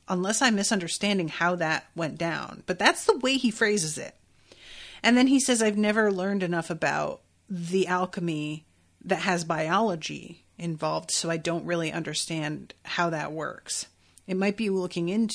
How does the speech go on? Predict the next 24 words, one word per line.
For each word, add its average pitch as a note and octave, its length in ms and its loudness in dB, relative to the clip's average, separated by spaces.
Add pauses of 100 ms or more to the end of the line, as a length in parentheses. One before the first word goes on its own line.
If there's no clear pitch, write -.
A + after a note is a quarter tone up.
worth F#3 340 0
looking F3+ 260 -2
into." E4+ 360 2 (1400)
Um, F3+ 520 6 (960)
so - 160 2
Mustang G3 600 4
says D3+ 440 -4
it F#3+ 160 -6
might C#4 260 -4
help D#3 440 -4
if G#3 160 -4
you F#3+ 80 -4
consulted E3+ 640 -4
a F#3 40 -2
specialist. - 1080 -6 (1700)
And G#3+ 680 8
he - 200 -6
says A3 280 2
the F#3 100 -4
sewing D4 680 2
life G3+ 420 0
alchemist, D3+ 760 -4
Shu C4 440 2
Tucker, - 640 -8